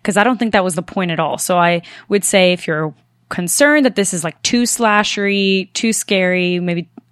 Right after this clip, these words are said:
even just one jump scare, you'll be able to watch it, I promise. But the real thing to fear, though, yeah, <laughs> entitlement or privilege,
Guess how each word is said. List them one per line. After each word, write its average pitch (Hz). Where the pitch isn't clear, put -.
even 233
just 185
one 185
jump 190
scare, 196
you'll 214
be 208
able 175
to 160
watch 156
it, 156
I 165
promise. 156
But 185
the 175
real 220
thing 247
to 262
fear, 277
though, 311
yeah, 156
<laughs> -
entitlement 165
or 151
privilege, 156